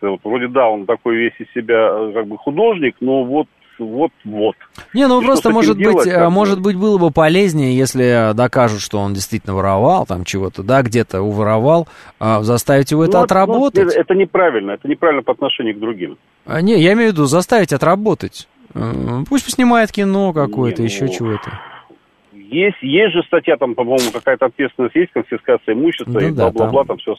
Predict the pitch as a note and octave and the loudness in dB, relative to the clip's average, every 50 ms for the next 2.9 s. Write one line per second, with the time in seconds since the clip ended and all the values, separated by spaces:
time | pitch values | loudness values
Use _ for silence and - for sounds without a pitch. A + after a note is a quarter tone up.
0 | - C#3+ E3+ F3+ G3+ F#3+ F#3 E3 B2 G#2+ - C3+ D3+ D3+ C3+ - - D3 C#3+ D#3 | -2 0 0 2 2 2 2 2 2 2 0 0 0 0 -2 -4 -4 -2 0 2
1 | E3+ F3+ F3 E3+ D3+ C#3+ C3+ - - C#3 C3+ - C#3 C3+ B2 B2 A2 B2+ B2+ A2 | 2 2 2 2 2 0 0 0 0 -2 0 2 0 2 2 0 0 0 0 2
2 | A#2 B2 A#2+ A#2+ C#3+ E3 D3 - - C3 - - - - A2 G#2+ G#2+ G#2 | 2 0 0 0 0 -2 -2 0 0 -2 -2 -2 -2 -2 0 2 2 0